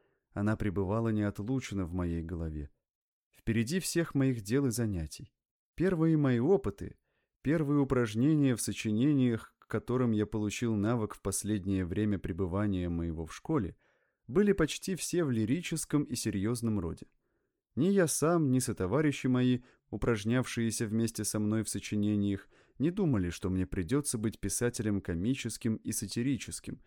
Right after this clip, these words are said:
хотя, несмотря на мой меланхолический от природы характер, на меня часто находила охота шутить и даже надоедать другим моими шутками, хотя в самых ранних суждениях моих о людях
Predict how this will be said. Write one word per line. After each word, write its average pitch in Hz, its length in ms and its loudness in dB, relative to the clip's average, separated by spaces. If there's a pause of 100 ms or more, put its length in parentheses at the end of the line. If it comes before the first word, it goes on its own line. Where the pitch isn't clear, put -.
(300)
хотя, 123 380 0
несмотря 110 500 0
на 107 120 2
мой 107 200 2
меланхолический 95 920 -2
от - 100 -8
природы 95 420 -2
характер, 120 560 -4 (320)
на 110 60 -2
меня 107 300 4
часто - 380 0
находила 139 580 0
охота 110 360 -4
шутить - 560 -6 (340)
и 104 80 -2
даже 127 260 2
надоедать 135 600 2
другим 139 380 0
моими 123 360 4
шутками, 104 600 -4 (260)
хотя 117 340 -2
в - 60 -8
самых 117 400 0
ранних 107 400 2
суждениях 98 760 -2
моих 92 320 -4
о 87 60 -4
людях 151 420 -4